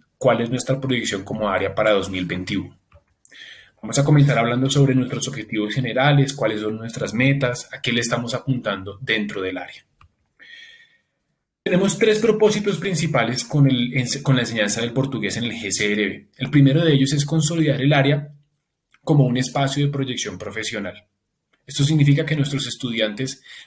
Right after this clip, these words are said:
reconozcan en Brasil como un posible destino académico, como un posible destino profesional y, por qué no, laboral a futuro. Entonces, de ahí se desprende nuestro segundo objetivo, que es lograr un nivel de proficiencia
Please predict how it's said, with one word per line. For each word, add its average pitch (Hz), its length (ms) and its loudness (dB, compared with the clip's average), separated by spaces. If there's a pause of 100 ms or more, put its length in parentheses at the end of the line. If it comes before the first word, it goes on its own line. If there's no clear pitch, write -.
(100)
reconozcan 143 580 2
en 160 80 2
Brasil 156 340 -2
como 131 200 -2
un 110 100 -8
posible 135 460 2
destino 117 420 0
académico, 143 680 -2
como 123 180 -8
un 104 60 -12
posible 117 320 -8
destino 110 340 -8
profesional 139 540 -2
y, 143 40 0
por 135 200 -8
qué 101 120 -14
no, 98 140 -10
laboral 107 480 -2
a - 80 -10
futuro. 101 420 -12 (1300)
Entonces, 123 720 -2 (500)
de 147 180 4
ahí 135 140 6
se 160 140 4
desprende 143 380 0
nuestro 147 280 2
segundo 131 360 0
objetivo, 147 440 0
que 127 200 0
es 107 80 -4
lograr 139 340 2
un 151 100 4
nivel 151 220 0
de 156 80 4
proficiencia 139 880 2